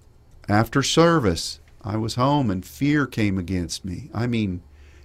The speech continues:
it was relentless fear. And, um, and,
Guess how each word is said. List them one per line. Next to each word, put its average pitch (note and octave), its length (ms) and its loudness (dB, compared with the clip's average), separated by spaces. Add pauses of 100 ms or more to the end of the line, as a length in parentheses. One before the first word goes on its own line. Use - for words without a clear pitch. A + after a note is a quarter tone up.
it A#2+ 180 -2
was G#2+ 200 -2
relentless G2+ 1080 -2
fear. - 460 -12 (880)
And, G2+ 460 0
um, F2+ 400 -4 (1040)
and, A#2+ 220 4